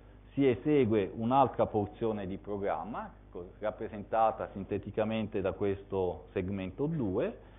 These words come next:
poi vedete c'è di nuovo una istruzione di write sempre sullo stesso dispositivo, si assume,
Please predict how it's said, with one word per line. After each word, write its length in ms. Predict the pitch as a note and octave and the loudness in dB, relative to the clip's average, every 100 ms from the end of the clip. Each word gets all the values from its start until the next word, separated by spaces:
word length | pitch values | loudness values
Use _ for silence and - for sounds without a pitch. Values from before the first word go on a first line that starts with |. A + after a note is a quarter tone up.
| - | -8
poi 160 | - D#3+ | 4 6
vedete 520 | D#3 D3+ D#3+ B2+ A2+ | 8 8 6 6 2
c'è 360 | - D3+ C#3 G#2 | 2 6 8 8
di 180 | F#2 A2+ | 4 2
nuovo 680 | C3+ E3+ D3+ C3 G#2+ G2 F#2 | 2 6 8 8 6 4 2
una 720 | B2+ C3 B2 G#2 F#2 E2+ D#2+ - - - - | 0 0 2 4 4 4 0 -10 -20 -20 -4
istruzione 680 | B2 A#2 C3+ A2+ C#3+ C3 A2 | -2 0 0 0 2 2 2
di 180 | A2+ | 6
write 400 | B2 B2 G#2+ G#2 - | 10 10 8 2 4
sempre 320 | C#3+ C#3 A#2+ | 4 4 -2
sullo 240 | - G#2+ G#2 | -4 -4 -4
stesso 360 | - A2+ - G2 | -4 -4 -4 -4
dispositivo, 1000 | F#2+ G2+ - G2 G2+ - F2+ F2 D#3 G#3 - - - - - - - - - - | -4 -8 -8 -8 -10 -10 -8 -4 -4 -4 -12 -20 -20 -20 -20 -20 -20 -20 -20 -2
si 80 | G#2+ | 0
assume, 580 | F2+ - F2+ G2 F#3 | 2 0 -4 -2 -4